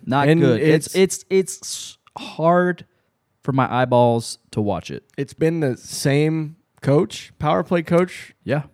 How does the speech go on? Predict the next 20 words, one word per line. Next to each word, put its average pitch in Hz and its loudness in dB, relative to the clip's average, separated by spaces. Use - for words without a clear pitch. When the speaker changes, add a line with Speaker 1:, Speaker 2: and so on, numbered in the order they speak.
Speaker 2:
this 127 -6
entire 143 -2
time. 143 -4
Speaker 1:
Brad 107 -4
Larson. 131 2
His 120 -2
name's 139 0
popping 139 4
up 139 4
a 135 2
lot 120 4
on 135 0
Twitter 151 0
lately. 117 -2
Speaker 2:
As 151 2
it - -4
should 165 2
be. 113 -2
I - -6
mean, 117 -4